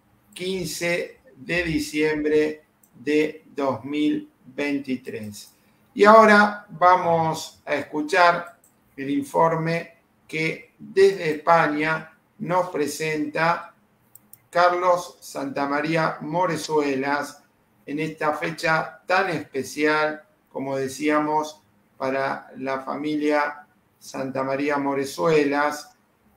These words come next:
porque, como mencionábamos al comienzo del programa, se cumple un nuevo aniversario de la desaparición de su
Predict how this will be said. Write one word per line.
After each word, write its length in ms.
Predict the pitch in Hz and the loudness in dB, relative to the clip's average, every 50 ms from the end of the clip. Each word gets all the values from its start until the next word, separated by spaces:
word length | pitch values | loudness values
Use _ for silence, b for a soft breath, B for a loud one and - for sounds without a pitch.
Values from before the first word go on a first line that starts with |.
| _ _ | _ _
porque, 640 | - 151 143 143 147 147 151 156 156 156 - - - _ _ _ _ _ _ _ _ _ _ _ _ _ _ _ _ _ _ _ _ _ | -6 -4 -2 -2 -4 -4 -4 -4 -4 -4 -6 -8 -12 _ _ _ _ _ _ _ _ _ _ _ _ _ _ _ _ _ _ _ _ _
como 640 | - 135 131 131 131 135 135 135 131 131 135 - - _ _ _ _ _ _ - | -6 -4 -4 -4 -4 -4 -4 -4 -6 -6 -8 -12 -16 _ _ _ _ _ _ -10
mencionábamos 800 | - 131 127 123 127 139 139 147 151 156 151 151 147 143 - - | -8 -6 -6 -6 -6 -6 -2 0 2 2 2 2 2 0 -2 -2
al 160 | 143 139 135 127 | -4 -4 -4 -4
comienzo 480 | 139 139 147 151 147 - - 143 143 | -4 -4 -2 -2 -4 -4 -2 -2 0
del 180 | 147 147 147 147 | 0 0 0 0
programa, 680 | 143 143 147 151 151 147 143 135 139 139 139 139 - - _ _ _ _ _ | -2 0 0 2 2 2 2 2 2 0 -2 -2 -4 -12 _ _ _ _ _
se 320 | - - - - 156 151 | -20 -12 -4 -4 -4 -2
cumple 760 | 151 160 170 165 165 156 143 151 156 165 165 170 - - - _ _ _ _ _ _ - | -2 -2 -2 -2 -2 -2 -2 -2 0 0 0 -2 -4 -10 -18 _ _ _ _ _ _ -8
un 260 | 147 151 151 151 151 | -4 -2 -2 0 0
nuevo 580 | 165 180 185 180 175 165 160 156 151 - - - 147 | 0 2 4 4 4 6 6 4 4 2 0 -2 -4
aniversario 1200 | 143 143 143 147 151 151 151 151 151 - 156 151 147 139 131 135 139 147 147 151 147 - - _ _ _ _ _ _ _ _ _ _ | -4 -2 -2 0 0 0 0 -2 -2 -2 2 2 2 2 2 0 0 0 0 0 -2 -6 -14 _ _ _ _ _ _ _ _ _ _
de 460 | 123 135 147 151 151 151 147 - - - | -6 0 2 2 2 2 0 -6 -14 -14
la 240 | 131 139 143 139 143 | -8 -4 -2 -2 0
desaparición 1120 | 143 156 156 151 - 143 135 135 139 135 135 135 123 - - 139 143 139 139 143 139 135 - _ _ _ _ _ _ _ _ _ _ _ _ _ _ | 0 0 -2 -2 -4 -4 -4 -2 -2 -2 -2 -2 -4 -4 -4 -2 -2 0 0 -2 -2 -6 -10 _ _ _ _ _ _ _ _ _ _ _ _ _ _
de 220 | 123 120 143 143 139 | -8 -4 -2 -2 -2
su 400 | - - 143 147 147 151 - | -2 -4 -4 -4 -4 -4 -6